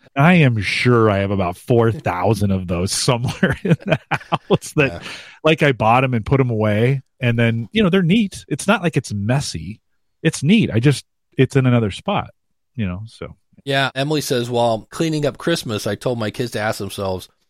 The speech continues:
Speaker 2: 'Where are you going to look for it first?' That's
Speaker 1: Mm-hmm.
Speaker 2: where you put it." Yeah. So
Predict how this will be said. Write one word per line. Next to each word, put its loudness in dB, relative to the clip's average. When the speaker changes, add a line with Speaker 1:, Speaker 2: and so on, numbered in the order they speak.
Speaker 2:
'Where 0
are 2
you 0
going 0
to 0
look 0
for -4
it -8
first?' -4
That's -8
Speaker 1:
Mm-hmm. -10
Speaker 2:
where -6
you -6
put -6
it." -10
Yeah. -8
So -8